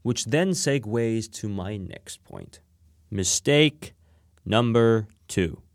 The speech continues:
Change must come only from within. Never ever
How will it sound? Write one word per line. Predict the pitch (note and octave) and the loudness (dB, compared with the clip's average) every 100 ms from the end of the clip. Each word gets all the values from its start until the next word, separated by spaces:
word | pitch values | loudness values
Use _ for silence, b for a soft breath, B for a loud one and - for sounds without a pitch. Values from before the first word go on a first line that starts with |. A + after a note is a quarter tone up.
| _ _ _ _ | _ _ _ _
Change | - - G3 A#3 A3+ - | -8 -2 -2 -2 -6 -6
must | A#2+ B2 - | -4 -6 -6
come | - D3+ D3+ - | -8 -4 -4 -4
only | C3 D3+ E3 D#3+ | -4 -2 0 -2
from | C#3 - A#2 A#2 A2+ A#2 G#2 | -4 -2 0 0 -4 -8 -4
within. | G#2 F#2+ C#2+ A#1+ A2+ b b b - | -4 -2 -4 -6 -14 b b b 0
Never | C#3 F3+ A3 - | 4 6 4 4
ever | C#3+ C#3+ C#3 | 2 4 4